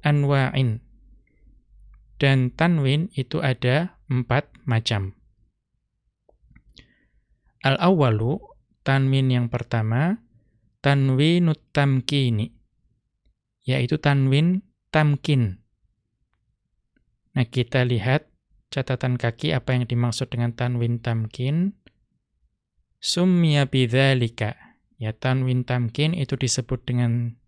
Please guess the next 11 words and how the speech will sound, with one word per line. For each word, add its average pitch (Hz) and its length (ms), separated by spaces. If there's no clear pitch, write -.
tamkin. 165 640
Kenapa? 123 640
Li'annahu 156 1120
yadullu 143 640
ala 123 560
syiddati 147 920
tamakkunil 131 920
ismi 151 560
fi 135 400
babil 135 560
asma'i. 120 720